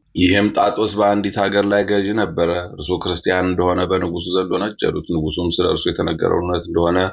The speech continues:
ወይም እንዳልሆነ ያረጋግጥ ዘንድ ሌላውን መኮንን ወደ እርሱ ላከ። ሁለተኛም ክርስቲያን ያገኘ እንደሆነ ጽኑ ስቃይን እንዲያሰቃይ አዘዘ። የንጉሥ ልጅ ኮቶሎስም ይህን ነገር በሰማ ጊዜ ወዳጁ ጣጦስ ወዳለበት ወደዚያች ሀገር ሄደ። ያ መኮንንም በደረሰ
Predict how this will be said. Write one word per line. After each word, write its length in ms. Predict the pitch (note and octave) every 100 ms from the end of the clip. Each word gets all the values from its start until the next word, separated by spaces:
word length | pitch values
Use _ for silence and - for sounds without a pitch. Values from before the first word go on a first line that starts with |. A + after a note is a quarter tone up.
| - _ _ _ _ _
ወይም 280 | - D#2 F2+ G2
እንዳልሆነ 480 | G2+ F#2+ F#2+ G2+ G2
ያረጋግጥ 600 | G2 G2+ G2 F#2+ F#2 G2
ዘንድ 240 | G#2+ G2+ G2
ሌላውን 340 | F#2+ F#2+ G2
መኮንን 400 | F#2+ G2+ G2 G2
ወደ 120 | F#2+
እርሱ 160 | F#2+ - B2
ላከ። 240 | G2 E2 F#2 F#2
ሁለተኛም 720 | F2+ D#2+ - E2 E2 E2+ E2+
ክርስቲያን 500 | F2 F2 - E2+ F2
ያገኘ 320 | E2+ D#2+ E2+ E2+
እንደሆነ 380 | E2+ E2+ E2+ G2 G2+ _ _ _ _ _
ጽኑ 160 | - F#2+
ስቃይን 360 | F#2+ G#2 G2 G#2+
እንዲያሰቃይ 680 | G#2 G2+ G2 - G2 G2+ G#2
አዘዘ። 380 | G#2 G#2+ F#2+ E2+ F2 -
የንጉሥ 400 | - E2 D#2+ D#2+ -
ልጅ 160 | E2+ D#2+
ኮቶሎስም 560 | F2 F2 E2 D#2+ F#2
ይህን 200 | F2+ E2
ነገር 240 | D#2 D#2+ E2
በሰማ 300 | D#2 E2+ D#2+ D#2
ጊዜ 200 | D#2 E2+ F#2
ወዳጁ 360 | E2+ E2 D#2+ E2+
ጣጦስ 400 | - D2+ - F#2 -
ወዳለበት 640 | D#2+ D#2 D#2 D#2 - F#2+
ወደዚያች 460 | D#2+ C#2+ E2 E2+ -
ሀገር 300 | E2+ E2 E2+
ሄደ። 220 | E2 C#2 E2+ E2 - -
ያ 200 | - F2+
መኮንንም 560 | F#2+ G2 A2 G#2 G#2 G#2
በደረሰ 380 | G2+ F#2+ G2